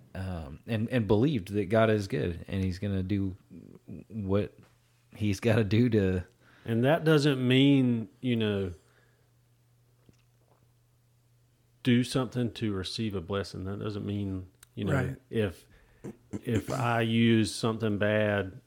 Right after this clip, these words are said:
Speaker 2: that, that goes back to you wanting to be God and delegating
Speaker 1: Mm-hmm.
Speaker 2: what's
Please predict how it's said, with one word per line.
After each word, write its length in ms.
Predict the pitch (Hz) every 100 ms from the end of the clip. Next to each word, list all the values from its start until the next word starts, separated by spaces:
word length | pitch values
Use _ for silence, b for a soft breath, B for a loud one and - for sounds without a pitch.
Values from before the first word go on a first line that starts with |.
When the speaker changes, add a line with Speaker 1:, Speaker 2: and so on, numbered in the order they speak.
| _ -
Speaker 2:
that, 320 | 117 127 - 110
that 340 | 117 127 107
goes 240 | 117 117
back 300 | 101 117 107
to 340 | - 107 95 87 87
you 200 | 107 120
wanting 260 | 123 107 104
to 60 | 98
be 120 | 101
God 600 | 104 107 107 92 92 -
and 260 | 101 95 87
delegating 600 | 104 98 95 101 101 92
Speaker 1:
Mm-hmm. 80 | 95
Speaker 2:
what's 640 | 101 101 98 - -